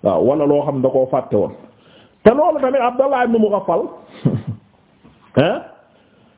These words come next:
ci Sahih Imam Muslim rahmatullah alayhi moom itam nettali na lool que ne Yonent bi alayhi salaatu salaam moo ci boole kalba zar'in waaw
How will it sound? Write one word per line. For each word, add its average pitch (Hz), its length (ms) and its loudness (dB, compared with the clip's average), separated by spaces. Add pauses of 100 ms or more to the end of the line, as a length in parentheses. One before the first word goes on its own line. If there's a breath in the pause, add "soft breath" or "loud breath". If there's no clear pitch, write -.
(120)
ci 262 140 10
Sahih 311 300 0
Imam 262 300 2
Muslim 233 540 0
rahmatullah 233 640 0
alayhi 202 200 2
moom 220 220 2
itam 240 220 0
nettali 254 400 0
na 269 80 2
lool 381 400 -2
que 220 80 8
ne 220 180 2
Yonent 233 280 -2
bi 214 100 -2
alayhi 190 240 0
salaatu 156 240 0
salaam 151 320 0 (720 soft breath)
moo 147 340 4
ci 185 100 -2
boole 151 420 2 (240)
kalba 120 420 2
zar'in 92 400 0 (680)
waaw 87 220 -2